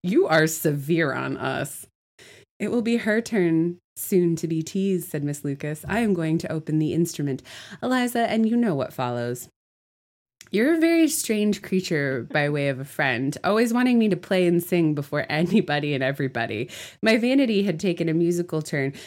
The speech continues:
You would have been invaluable, but as it is, I would really rather not sit down before those who must be in the habit of hearing the very best performers."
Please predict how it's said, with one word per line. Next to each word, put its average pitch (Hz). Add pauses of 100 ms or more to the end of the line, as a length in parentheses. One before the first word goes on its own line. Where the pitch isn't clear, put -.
(160)
You 202
would 226
have 240
been 214
invaluable, 156
but 165
as 240
it 247
is, 240
I 208
would 269
really 277
rather 226
not 180
sit 180
down 156
before 160
those 151
who 170
must 147
be 151
in 143
the 139
habit 147
of 143
hearing 143
the 147
very 147
best 127
performers." 110